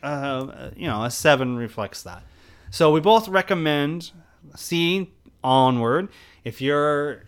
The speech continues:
a family that's looking for something to be able to take the kids to,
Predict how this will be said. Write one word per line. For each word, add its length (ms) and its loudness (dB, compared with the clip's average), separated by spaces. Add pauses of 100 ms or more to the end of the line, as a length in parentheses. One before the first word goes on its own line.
(100)
a 40 -20
family 840 0
that's 420 -8
looking 320 -4
for 160 -10
something 320 -4
to 60 -2
be 80 0
able 200 2
to 80 -8
take 160 -4
the 80 -14
kids 400 -6
to, 460 -4